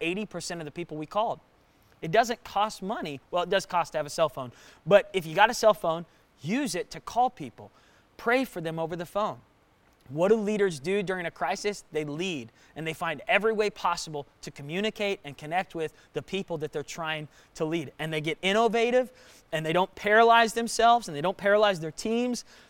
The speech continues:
They empower people. So I've been telling our team members, "Hey, whatever idea you have, go for it." So a couple of our team members have said, "Hey, what if we started, like, an Amazon delivery service, but we called it a victory delivery service? And if people need something, we'll go get it and bring it to their house."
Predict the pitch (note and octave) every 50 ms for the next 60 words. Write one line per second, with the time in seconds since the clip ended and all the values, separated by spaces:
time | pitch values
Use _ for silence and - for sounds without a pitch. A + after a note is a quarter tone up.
0 | _ - F3 F3 E3 D#3+ D#3 - - - - G#3 G3+ G#3 G3 F3+ D#3 - - D3+
1 | A#2+ - - A2+ - _ _ _ _ _ _ - - F#3 G#3 C#4+ D#4+ A#3+ G3 -
2 | G#3+ G#3 G#3 G3+ F#3 F3+ F3 - - A#3+ B3+ A#3 F#3+ D#3+ D3+ D3+ - G#3+ G3+ D3
3 | C3+ D#3 F3+ G3 A3+ B3 A#3 G#3 F3 F#3+ G3 G3+ F#3 E3+ D#3 F3 E3+ F3+ F3+ -
4 | _ _ _ _ - E3+ F3 F3+ - - D3 B2 A2 - _ _ _ _ - -
5 | - - - G#3+ G3+ - A#3 B3 A#3+ A#3+ A3 F#3+ F#3 F3+ - - A3 G#3 G3 F#3+
6 | F3 F3 E3+ - E3+ D3 - F3 D#3+ D3+ - - - - _ - G#3+ G#3 F3 E3
7 | G3 A3+ - A#3+ A3+ - - G#3+ G3 G3 F#3+ E3+ F3+ F3 - F3 - - F3 F#3
8 | G3 G3+ F#3 E3 F3 E3+ E3+ E3 D3+ D3 C#3+ E3 F#3+ F3+ F3+ E3+ D#3 - - D#3+
9 | D3 C#3+ D3 D3 C#3+ - - _ _ _ _ - D#3+ E3+ F3+ - - F#3+ F#3+ F3
10 | F#3 E3+ D#3 C3 A#2 F3 F#3+ - - - D#3+ D#3 C#3+ C#3+ D3 D3+ C#3 C3+ C#3 C3+
11 | - - C#3+ B2+ A#2 G#2 - - - - _ - - - _ _ - F3+ F3+ E3+
12 | - - G#3 G3 G3 F3+ F3+ F#3+ G#3+ G3+ - - F3 D#3+ D3 - E3+ E3 - _
13 | _ - C3+ F#3 G#3+ G#3+ B3 G3+ D#3+ F3 E3+ F3+ F3 - F3 E3+ D3+ E3 F#3 G3+
14 | G#3 - - F#3 F3 F3+ G3+ C#4+ B3+ D3+ - - - -